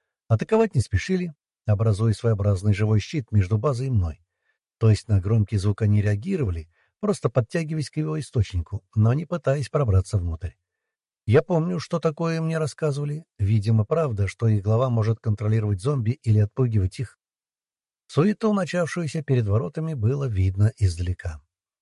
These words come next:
Уцелевшие войска и, видимо, особо приближённые к начальству головнюки чётко по-военному занимали свои места. Я не торопился, давая им возможность приготовиться. Всё равно это бесполезно против моих деток,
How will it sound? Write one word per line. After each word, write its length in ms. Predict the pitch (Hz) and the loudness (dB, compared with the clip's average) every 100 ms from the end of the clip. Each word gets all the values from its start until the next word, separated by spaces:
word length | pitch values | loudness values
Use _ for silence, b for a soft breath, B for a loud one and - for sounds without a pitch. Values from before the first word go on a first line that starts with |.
| _ _ | _ _
Уцелевшие 600 | 104 - 104 98 - 104 | -4 -2 0 0 0 -2
войска 460 | 92 95 - 139 139 | 0 -2 -2 -4 -4
и, 200 | - 104 | -4 -4
видимо, 320 | 98 95 104 | -2 0 0
особо 260 | 98 113 98 | 0 -2 -6
приближённые 560 | - 101 107 120 117 | -4 -6 -2 0 0
к 80 | 113 | -2
начальству 500 | 139 117 120 104 123 | -6 -2 -4 -2 -4
головнюки 680 | 113 120 120 147 147 80 73 _ _ _ _ _ | -2 -2 -2 -4 -4 -10 -12 _ _ _ _ _
чётко 400 | - 180 - 160 | -4 -4 -2 -8
по-военному 800 | 160 151 180 131 147 143 143 151 | -4 0 2 2 0 -2 -4 -4
занимали 540 | 95 95 92 131 156 | 0 2 4 2 -2
свои 260 | 151 - 101 | -6 0 2
места. 460 | 98 95 - 78 - _ _ _ _ _ _ | 2 -2 -6 -8 -10 _ _ _ _ _ _
Я 140 | 196 226 | 0 2
не 100 | 202 | 2
торопился, 640 | 110 95 160 185 - 156 - _ | 2 0 0 -6 -6 -10 -10 _
давая 380 | 95 101 131 156 | 0 2 2 -2
им 240 | - 147 151 | -4 -4 -2
возможность 520 | 147 104 95 107 - | -2 0 2 2 0
приготовиться. 720 | 127 147 - 113 104 - 110 - _ _ _ | -2 -4 -2 -4 -4 -6 -8 -8 _ _ _
Всё 180 | - 110 | 2 4
равно 220 | 101 101 | 4 4
это 140 | 98 | 2
бесполезно 540 | 87 82 90 90 101 143 | -4 -4 -2 0 0 -2
против 360 | 147 147 127 | -2 -4 -4
моих 240 | - 143 131 | -4 -4 -4
деток, 340 | 147 135 - | -6 -8 -14